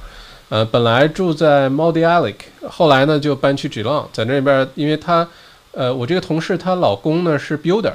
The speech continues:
在那边接了挺大一活儿，在那儿不停地接活儿，所以索性两个人就搬到那边去住了。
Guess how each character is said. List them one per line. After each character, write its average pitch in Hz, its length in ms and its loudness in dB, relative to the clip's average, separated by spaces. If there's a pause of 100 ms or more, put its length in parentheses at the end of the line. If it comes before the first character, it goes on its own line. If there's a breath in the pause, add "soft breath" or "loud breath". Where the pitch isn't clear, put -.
在 117 160 -2
那 143 60 0
边 160 140 2
接 160 160 0
了 165 120 2
挺 143 160 -6
大 135 160 0
一 147 60 0
活 107 300 -6
儿， 156 240 -4
在 - 100 -4
那 110 80 -2
儿 120 60 -2
不 135 120 -6
停 127 140 -4
地 131 100 -2
接 156 160 -4
活 113 220 -6
儿， 120 160 -4
所 139 160 -4
以 131 160 -2 (140)
索 - 180 -6
性 165 160 0
两 104 160 2
个 101 60 -4
人 117 80 -2
就 - 40 -2
搬 139 160 0
到 143 100 2
那 151 120 0
边 117 100 0
去 113 160 -10
住 160 200 -4
了。 - 120 -12